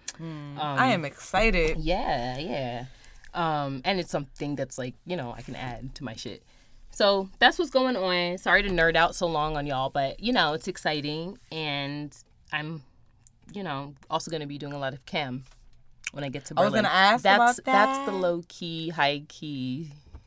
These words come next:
Speaker 2: um, intention. So I have some, ooh. I introduced a proposal for this project that basically involved me wanting to interview sex workers and talk about what the, the same thing I'm doing with artists,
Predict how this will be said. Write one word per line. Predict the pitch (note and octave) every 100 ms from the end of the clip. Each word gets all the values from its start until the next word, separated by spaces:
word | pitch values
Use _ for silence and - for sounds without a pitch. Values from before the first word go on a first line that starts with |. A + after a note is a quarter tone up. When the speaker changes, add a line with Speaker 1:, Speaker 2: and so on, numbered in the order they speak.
| -
Speaker 2:
um, | - C3+ A#2 A#2 B2 -
intention. | - C#3 C3 B2 B2+ A#2+
So | C3 F#3+ G3 -
I |
have | C4
some, | - -
ooh. | B3+ A#2+ C3+ - - - - - - - - -
I | F3+ A3 E4
introduced | D4+ C4+ G3 F#3 F#3+ F3
a |
proposal | - C#3+ F3 F3+ E3+
for | C#3 C3+
this | C3+
project | - C#3 B2+ B2 A#2+ B2+
that | B2
basically | C3 D#3 - D3 C3+ C#3 B2+ _ -
involved | C#3 B2+ C3 C3
me | C#3+
wanting | C3+ B2+ B2+
to | -
interview | C3 C#3 D#3
sex | - B2 -
workers | F#2+ - A#2+ B2 -
and | C3+
talk | - C3 C3+
about | C3 A2+
what | B2+ - D3
the, | D#3 C3 -
the | D#3
same | - D#3 F3+
thing | F#3 E3
I'm | D#3
doing | D3+ D3
with | C#3
artists, | B2+ A#2 B2 -